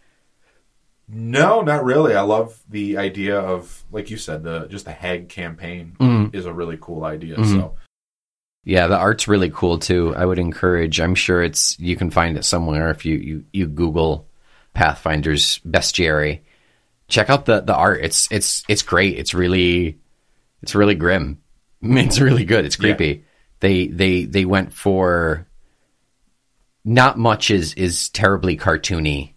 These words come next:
Speaker 2: in this, this version. So it's, it's nice. They're, they're, they're gruesome.
Speaker 1: Yeah, no, I, I really like the art in a lot of the Pathfinder stuff.
Speaker 2: Yeah.
Speaker 1: These,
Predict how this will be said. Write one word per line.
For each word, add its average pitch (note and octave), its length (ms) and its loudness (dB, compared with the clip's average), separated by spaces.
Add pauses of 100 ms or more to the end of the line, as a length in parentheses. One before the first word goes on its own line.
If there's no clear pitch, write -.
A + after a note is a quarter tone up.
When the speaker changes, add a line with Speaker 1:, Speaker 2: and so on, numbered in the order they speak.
(120)
Speaker 2:
in D#2 240 -2
this, - 420 -2 (500)
this F2+ 260 0
version. C2 440 -2
So C#2+ 140 -2
it's, - 260 -4
it's - 140 -4
nice. C#2+ 220 -2
They're, C#2+ 240 -4
they're, D#2 220 -4 (140)
they're E2 180 0
gruesome. D#2 460 -2 (600)
Speaker 1:
Yeah, G2+ 280 -2 (120)
no, F#2 140 -6
I, E2+ 220 0
I G#2+ 180 -4
really F2+ 340 -4
like D#2+ 280 -8
the E2 160 -14
art D#2+ 340 -12
in E2+ 300 -16 (460)
a F#2 40 -8
lot F2+ 200 4
of E2+ 80 -4
the F2 60 -14
Pathfinder D#2+ 520 -10
stuff. D2+ 300 -14
Speaker 2:
Yeah. E2 200 2
Speaker 1:
These, F2 440 -10